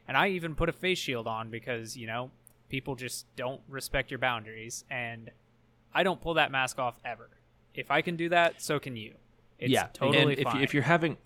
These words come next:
Speaker 3: if you're having trouble wearing a mask in, for half an hour in a grocery store, I assume you're not smart enough to know that every grocery store that you go to has a fucking service you can use where you pre-order your groceries and sit your dumb ass in the parking lot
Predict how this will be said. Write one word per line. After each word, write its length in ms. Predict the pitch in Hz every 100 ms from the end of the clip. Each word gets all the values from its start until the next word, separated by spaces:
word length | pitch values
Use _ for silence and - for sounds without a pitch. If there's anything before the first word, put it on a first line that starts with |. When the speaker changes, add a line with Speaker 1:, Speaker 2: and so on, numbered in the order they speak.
| _
Speaker 3:
if 120 | - 131
you're 80 |
having 260 | 123 165 160
trouble 320 | - 131 117
wearing 340 | 98 98 98 98
a 40 |
mask 460 | 90 87 95 - - -
in, 280 | 98 92 90
for 160 | - 92
half 240 | 98 -
an 80 | 92
hour 140 | 92
in 80 | 90
a 20 |
grocery 300 | 87 85 73
store, 400 | - 85 82 - - - - - _ -
I 160 | 92
assume 500 | 85 92 - 139 139
you're 100 | 113
not 220 | 107 98 -
smart 300 | - 98 95
enough 220 | 92 -
to 100 | 92
know 400 | 90 87 76 98 _ -
that 280 | 107 98 - -
every 400 | 120 120 113 117
grocery 600 | 110 107 107 - 104 - _
store 320 | - 104 98
that 100 | 90
you 100 | 80
go 180 | 90 101
to 380 | 98 - 69 - - _ _
has 160 | - 95
a 40 |
fucking 420 | - 123 - 113
service 440 | - 104 104 90 -
you 80 | 87
can 140 | 90
use 340 | 85 71 80 -
where 140 | 101
you 140 | 98 98
pre-order 640 | - - 147 156 120 120 117
your 160 | 101
groceries 640 | 95 92 95 85 82 78 - _ _ _
and 180 | 113 101
sit 240 | - 143 110
your 260 | 113 95 - 98
dumb 200 | 110 113
ass 260 | 107 98 -
in 60 |
the 60 | 87
parking 360 | 92 78 - 85
lot 280 | 58 -